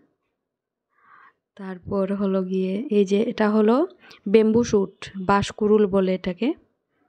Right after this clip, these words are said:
গুদোকে এটা ভালো লাগে খেতে, অনেক কিছু খাওয়া যায় এটা দিয়ে।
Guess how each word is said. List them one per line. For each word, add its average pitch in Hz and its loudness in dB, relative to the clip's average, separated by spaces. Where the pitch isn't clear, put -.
গুদোকে 196 0
এটা 196 -2
ভালো 190 2
লাগে 190 0
খেতে, 202 -2
অনেক 294 -4
কিছু 339 0
খাওয়া 302 0
যায় 214 2
এটা 202 -2
দিয়ে। 185 -4